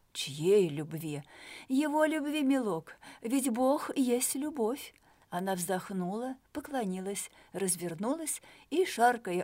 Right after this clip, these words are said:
обувкой, побрела к выходу. Жар подступил к лицу.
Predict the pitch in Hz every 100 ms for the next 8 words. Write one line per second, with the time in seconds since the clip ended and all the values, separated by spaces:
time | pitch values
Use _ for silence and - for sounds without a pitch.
0 | - 170 160 302 - 285 285 - 165 175
1 | 156 196 - 151 147 143 139 - _ _
2 | _ _ _ - 170 185 220 277 285 -
3 | - 185 - 180 175 180 208 175 170 -
4 | - 160